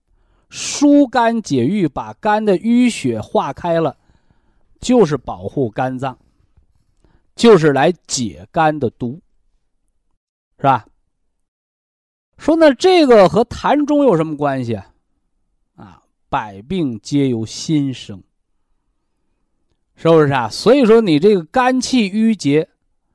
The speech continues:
就看你这胸口憋不憋闷。哈，正所谓一夫当关，万夫莫开呀。所以把胸口的痰中打开，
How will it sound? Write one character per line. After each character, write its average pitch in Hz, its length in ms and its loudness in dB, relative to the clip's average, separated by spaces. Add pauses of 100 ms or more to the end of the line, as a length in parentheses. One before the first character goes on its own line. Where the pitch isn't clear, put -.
(400)
就 226 180 2
看 165 320 -2
你 107 140 -8
这 120 120 -2
胸 214 400 -4
口 87 360 -12
憋 175 200 -4
不 160 160 -8
憋 147 240 -2
闷。 160 220 -8 (960)
哈， 143 200 2
正 170 280 -2
所 117 180 -8
谓 123 300 -8 (540)
一 226 340 0
夫 151 400 -2
当 156 320 0
关， 127 340 0 (180)
万 170 300 -2
夫 127 300 -8
莫 120 340 -6
开 107 340 -14
呀。 - 140 -20 (1200)
所 233 200 4
以 359 120 0
把 143 280 -6
胸 320 360 0
口 180 180 0
的 147 140 0
痰 262 440 -4
中 220 280 -2
打 - 260 -16
开， - 300 -12